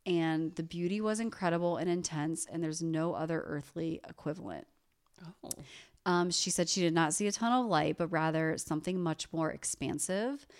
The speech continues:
Speaker 1: Um, she said, uh, "I was in a hurry to get this, to this big dome structure." So once she got to wherever it is she went, she said
Speaker 2: <gasps>
Speaker 1: there was this big dome structure.
Speaker 2: Epcot?
Speaker 1: <laughs> She was at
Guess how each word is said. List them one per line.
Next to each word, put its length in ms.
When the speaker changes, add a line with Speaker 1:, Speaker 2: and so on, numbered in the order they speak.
Speaker 1:
Um, 360
she 180
said, 500
uh, 220
"I 140
was 160
in 80
a 80
hurry 320
to 200
get 340
this, 500
to 140
this 180
big 480
dome 300
structure." 680
So 180
once 220
she 240
got 340
to 80
wherever 300
it 60
is 120
she 180
went, 420
she 120
said 180
Speaker 2:
<gasps> 20
Speaker 1:
there 80
was 120
this 120
big 200
dome 220
structure. 400
Speaker 2:
Epcot? 480
Speaker 1:
<laughs> 60
She 300
was 140
at 80